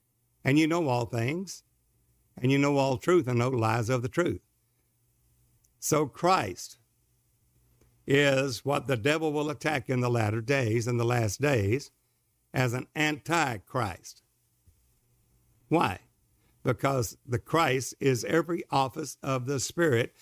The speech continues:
and it is the foundation for the church. "Thou art the Christ,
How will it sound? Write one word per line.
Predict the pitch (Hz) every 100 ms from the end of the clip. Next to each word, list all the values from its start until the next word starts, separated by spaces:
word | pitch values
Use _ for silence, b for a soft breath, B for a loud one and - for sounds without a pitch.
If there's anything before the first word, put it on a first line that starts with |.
| B B -
and | 135 139
it | 143 131
is | 123 165 190 143 120
the | 139
foundation | 127 143 135 127 139 135 147
for | 113 135
the | 135
church. | - 180 151 - - - _ _ _ _ _ _ _ _ _ _ _ _ _ _ _ _ _ _ _ _ _ _ _ _ -
"Thou | 110 139 165 - -
art | 131 151 -
the | 123 120 147
Christ, | - 143 135 87 - -